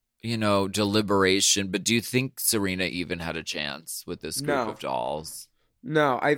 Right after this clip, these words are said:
Speaker 2: I, I think
Speaker 1: Why
Speaker 2: they can
Speaker 1: is
Speaker 2: smell,
Speaker 1: that?
Speaker 2: they can smell blood in the water.
Speaker 1: Okay.
Speaker 2: And honestly, if, if <sighs> all these girls, mostly, I feel like, have been around the block and know each other,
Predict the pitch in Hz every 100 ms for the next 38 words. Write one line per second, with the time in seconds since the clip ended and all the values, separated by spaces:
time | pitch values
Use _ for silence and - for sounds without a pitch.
0 | - 151 147 _ - 156 175 175 320 311
1 | 269 156 156 50 50 - _ _ _ -
2 | 170 185 180 190 156 156 151 143 135 127
3 | 127 - - _ _ _ _ _ _ _
4 | - - 110 110 78 65 80 - _ _
5 | _ - 165 165 160 151 151 - _ _
6 | _ _ - 160 165 180 - 190 190 196
7 | _ _ _ _ _ _ _ _ _ _
8 | _ _ _ - - _ _ _ _ -
9 | - 185 170 - 180 - - _ _ -
10 | - - _ _ _ _ _ - 165 185
11 | 220 165 165 165 165 185 165 147 156 -
12 | 180 196 156 - 156 151 143 - - 143
13 | 131 147 151 143 139 131 127 139 131 120
14 | 120 127 135 160 156 170